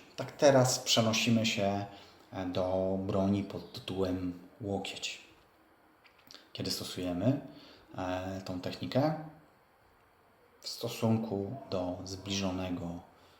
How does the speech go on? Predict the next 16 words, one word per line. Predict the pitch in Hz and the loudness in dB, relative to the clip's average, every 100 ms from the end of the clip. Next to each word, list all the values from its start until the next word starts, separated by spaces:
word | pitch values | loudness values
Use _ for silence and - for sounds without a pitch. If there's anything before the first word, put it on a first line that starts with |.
| - - | -20 -14
dystansu, | 92 95 - 95 98 - 147 - | -6 -4 0 0 0 0 -2 0
jak | 113 95 | 0 0
ten | - 95 | -2 -6
dystans | 95 - 95 90 | -6 -6 -6 -6
złamać, | 101 98 98 147 156 - - - - | -4 0 4 4 2 -6 -14 -20 -2
na | 123 | 0
podstawie | 123 123 - 117 117 | 0 0 -2 0 2
również | 135 151 113 - | 4 4 2 2
technik, | 117 - - 156 - - - - - | 0 -2 2 2 2 -8 -16 -20 -20
które | - - 120 | -10 0 2
przerabialiśmy | 113 117 101 98 95 120 113 | 2 2 2 0 -2 0 0
na | 95 | -2
poprzednich | 98 - 95 92 90 | -4 -4 -4 -4 -2
lekcjach, | 95 95 - 85 - - _ _ - - - - - - | -2 -4 -8 -10 -14 -20 _ _ -20 -20 -20 -20 -20 -8
czyli | - 92 87 - - - - - | -4 -4 -6 -12 -20 -20 -20 -20
Fok | - 117 101 - | -4 6 6 6